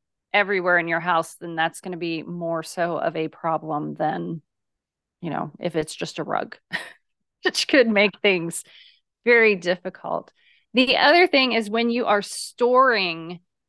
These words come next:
any type of a clothing, like if you're somebody that actually puts away your woolen sweaters or cashmere sweat-, cashmere sweaters, uh, because we don't need them year round in Texas, you know, make sure that you're storing these properly. Store those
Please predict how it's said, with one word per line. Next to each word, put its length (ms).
any 480
type 400
of 140
a 60
clothing, 560
like 220
if 140
you're 100
somebody 480
that 180
actually 460
puts 380
away 400
your 520
woolen 460
sweaters 640
or 100
cashmere 520
sweat-, 480
cashmere 460
sweaters, 640
uh, 180
because 320
we 80
don't 220
need 180
them 180
year 200
round 340
in 160
Texas, 640
you 180
know, 60
make 300
sure 220
that 120
you're 100
storing 640
these 240
properly. 560
Store 540
those 520